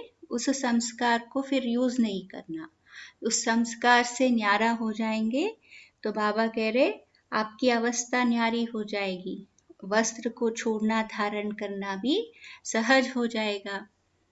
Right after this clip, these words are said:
इसलिए बाप दादा कई बार समझाते, सभी बातों में ईजी रहो। हाँ, न्यारा होने के लिए भी बाबा कह रहे, ईजी रहना चाहिए, संस्कार से न्यारा होने के लिए।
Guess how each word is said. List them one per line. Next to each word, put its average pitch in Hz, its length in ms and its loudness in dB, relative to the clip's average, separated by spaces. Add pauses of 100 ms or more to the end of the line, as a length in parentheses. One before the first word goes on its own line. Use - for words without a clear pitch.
(1600)
इसलिए 285 540 6
बाप 220 440 4
दादा 220 360 6
कई 247 380 4
बार 240 300 4
समझाते, 208 1000 -2 (100)
सभी 254 500 0
बातों 202 500 0
में 226 280 -2 (120)
ईजी 269 340 4
रहो। 165 420 -8 (760)
हाँ, 311 160 4
न्यारा 226 480 6
होने 240 380 0
के 240 180 0
लिए 233 200 0
भी 226 160 0
बाबा 208 360 -2
कह 208 260 -4
रहे, 294 280 -2 (520)
ईजी 254 360 4
रहना 190 420 0
चाहिए, 180 460 -10 (180)
संस्कार 214 600 0
से 226 220 -4
न्यारा 220 380 0
होने 208 340 -6
के 190 240 -10
लिए। 196 360 -4